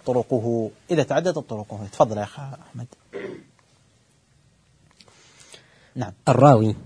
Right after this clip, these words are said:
Speaker 1: نعم.
Speaker 2: التام ضبطه في مرحلة معينة من عمره.
Speaker 1: في مرحلة معينة من؟
Speaker 2: من عمره.
Speaker 1: إيه، نعم.
Speaker 2: ثم خف ضبطه في مرحلة أخرى،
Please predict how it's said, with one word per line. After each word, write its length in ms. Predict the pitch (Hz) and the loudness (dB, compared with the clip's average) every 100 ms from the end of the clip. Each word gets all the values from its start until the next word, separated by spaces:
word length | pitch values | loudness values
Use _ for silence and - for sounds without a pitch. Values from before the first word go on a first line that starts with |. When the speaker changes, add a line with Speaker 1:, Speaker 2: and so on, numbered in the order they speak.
| - _ 139 | -20 _ -10
Speaker 1:
نعم. 160 | 104 - _ _ - - _ _ _ _ _ _ - | -10 -10 _ _ -20 -20 _ _ _ _ _ _ -12
Speaker 2:
التام 400 | - - 139 117 | -6 0 2 2
ضبطه 340 | 107 - 107 - - - _ | 0 -2 -8 -8 -16 -20 _
في 140 | - 120 | -6 -4
مرحلة 340 | 117 - 135 | -4 -2 -2
معينة 400 | 123 110 120 139 | 0 -2 -2 0
من 140 | 131 110 | -2 -2
عمره. 160 | 104 92 - - _ _ _ _ _ _ _ | -4 -8 -12 -20 _ _ _ _ _ _ _
Speaker 1:
في 80 | 135 | -2
مرحلة 320 | 151 151 131 | 0 0 -4
معينة 300 | 120 131 127 | -4 -4 -4
من؟ 320 | 127 135 175 175 | -6 -8 -10 -2
Speaker 2:
من 160 | 160 131 | 0 2
عمره. 240 | 123 117 - - - | 2 0 -4 -8 -2
Speaker 1:
إيه، 100 | 135 | -2
نعم. 160 | 101 123 _ | -2 -10 _
Speaker 2:
ثم 320 | - 147 147 143 | -4 0 2 2
خف 320 | 156 - 147 | -2 -4 -4
ضبطه 540 | 143 - 143 156 175 - _ _ _ - | -2 -4 0 2 0 -2 _ _ _ -10
في 180 | 131 127 | -4 0
مرحلة 560 | 151 - 135 120 156 - | 0 -2 -4 -4 -6 -6
أخرى، 300 | - 113 | -8 -8